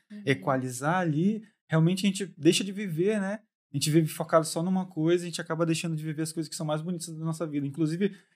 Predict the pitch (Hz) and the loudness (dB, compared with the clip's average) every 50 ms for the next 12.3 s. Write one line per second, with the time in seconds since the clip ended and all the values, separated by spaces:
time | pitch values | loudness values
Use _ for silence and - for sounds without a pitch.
0 | _ _ - - 180 - 196 180 175 196 202 202 - 233 190 170 175 196 240 247 | _ _ -4 -4 -2 -2 -2 2 2 2 2 2 0 -2 -2 -2 -2 -2 -2 0
1 | - 214 190 - 185 170 165 156 156 180 208 - - - 175 175 _ - 196 185 | 0 -2 -2 0 0 2 4 4 4 2 2 -2 -4 -6 -6 -8 _ -4 -4 -4
2 | 180 - 175 180 165 185 185 180 - - _ 143 139 156 156 151 143 131 143 143 | -4 -4 -6 -6 -6 -6 -8 -8 -10 -14 _ -6 4 6 6 6 6 0 -2 0
3 | 156 170 185 185 - 196 180 180 175 202 208 185 165 165 160 147 135 156 156 156 | 0 0 0 0 -2 -4 -4 -4 -4 -2 -2 0 2 2 0 0 0 -4 -6 -6
4 | 143 170 175 170 - 185 180 170 185 185 170 170 165 - - 165 180 190 190 - | -6 -6 -6 -4 -2 -4 -2 0 0 2 2 2 2 2 0 2 2 0 0 0
5 | - 202 - - 214 190 170 175 170 170 170 - 165 165 - 180 175 - 175 170 | -4 -2 0 0 0 2 2 0 -2 -4 -6 -10 -12 -6 -4 -4 -4 -2 -2 -2
6 | 165 - - 175 165 175 180 175 180 185 - 202 190 180 175 175 156 156 156 - | -2 0 2 4 4 4 4 2 -2 -4 -6 -16 -18 -18 -2 2 4 4 6 6
7 | 165 165 175 180 160 - - 190 170 165 151 139 151 160 170 180 190 196 190 190 | 4 2 2 -2 -2 0 2 2 2 2 2 0 2 4 6 6 6 4 2 -2
8 | - - - _ _ 139 151 160 170 170 165 160 151 - - 135 135 - - 156 | -6 -18 -20 _ _ 0 2 4 4 4 4 2 0 0 -2 -2 -2 -2 -2 -6
9 | - 165 160 196 170 160 175 170 170 165 160 165 180 202 208 196 180 170 175 196 | -8 -4 -4 -4 -2 0 2 2 2 2 2 0 0 0 0 0 -2 -2 -2 0
10 | 208 226 214 220 - 208 196 190 190 190 175 - 202 185 180 180 170 - 175 170 | 0 0 0 -4 -6 -6 -6 -4 -4 -4 -6 -6 -6 -8 -10 -10 -8 -8 -6 -6
11 | 180 175 175 - 180 165 151 147 143 147 143 147 151 160 160 - 185 180 170 160 | -6 -10 -10 -8 -4 -2 -2 0 0 0 -2 -2 -2 -4 -4 -2 -2 -2 -2 -2
12 | 160 - 170 156 160 | -4 -2 0 0 0